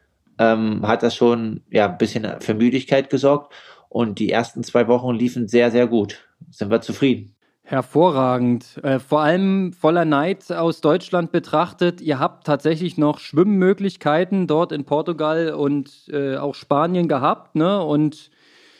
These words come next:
Speaker 2: wie ist die Prognose? Ähm, spitzt sich die Lage zu? Könnt ihr bleiben? Werdet ihr zurückreisen? Wie ist denn der Plan?
Speaker 1: Ja, also wir wollen ja eigentlich hier nur über positive Dinge reden, weil wir sind ja Triathleten und, ähm,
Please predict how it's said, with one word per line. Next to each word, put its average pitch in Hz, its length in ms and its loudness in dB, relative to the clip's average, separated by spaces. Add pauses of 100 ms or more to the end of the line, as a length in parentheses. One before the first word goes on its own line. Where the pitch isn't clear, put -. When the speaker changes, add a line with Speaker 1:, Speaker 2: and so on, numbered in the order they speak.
(140)
Speaker 2:
wie 143 100 0
ist 175 140 -4
die 190 60 0
Prognose? 196 920 4 (180)
Ähm, 165 320 2
spitzt - 440 -4
sich 180 140 -2
die 180 120 -4
Lage 160 400 0
zu? 214 340 -2
Könnt 170 260 -2
ihr 147 140 2
bleiben? 190 560 0
Werdet 151 300 -2
ihr 151 80 -2
zurückreisen? 165 920 -2
Wie 143 80 -2
ist 147 140 -10
denn 147 80 -4
der 123 100 -4
Plan? 135 460 -8 (260)
Speaker 1:
Ja, 123 260 4
also 117 600 2 (580)
wir 117 180 2
wollen 123 200 4
ja 127 100 2
eigentlich 117 240 0
hier 117 100 4
nur 117 140 0
über 107 160 2
positive 107 540 0
Dinge 110 260 -2
reden, 123 260 0
weil 98 240 4
wir 98 200 0
sind 101 160 2
ja 104 60 4
Triathleten 110 520 0
und, 101 280 -6
ähm, 98 340 -2